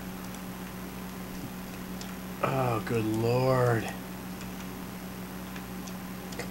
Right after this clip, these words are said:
on, you piece of garbage. Freaking parkour. Uh, yes, I'm actually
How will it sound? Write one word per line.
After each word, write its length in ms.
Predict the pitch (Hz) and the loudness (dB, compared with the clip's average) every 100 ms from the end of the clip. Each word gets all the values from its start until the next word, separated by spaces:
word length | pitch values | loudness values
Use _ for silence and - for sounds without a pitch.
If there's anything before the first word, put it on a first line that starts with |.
| - | 0
on, 280 | 165 180 | 2 4
you 80 | 135 - - - - - - - | 2 0 -6 -8 -8 -8 -6 -6
piece 260 | - 156 - | 0 2 2
of 80 | - - - - - - - - | 2 -2 -6 -6 -6 -8 -8 -4
garbage. 520 | - - 156 147 - - - - - - - - - - - - | 2 6 6 6 4 0 -4 -8 -8 -8 -8 -8 -8 -8 -8 -6
Freaking 220 | - 147 127 | -4 -4 0
parkour. 500 | 131 120 - 131 131 135 - - - - - - - - - - - - - | 0 0 -2 -2 -2 -4 -6 -8 -6 -6 -6 -6 -6 -8 -6 -6 -6 -6 -4
Uh, 260 | 123 120 - - - - - - - | 0 0 0 -4 -6 -6 -6 -6 -4
yes, 300 | 131 123 - | 0 2 4
I'm 100 | 117 | 4
actually 280 | 113 110 110 | 2 2 0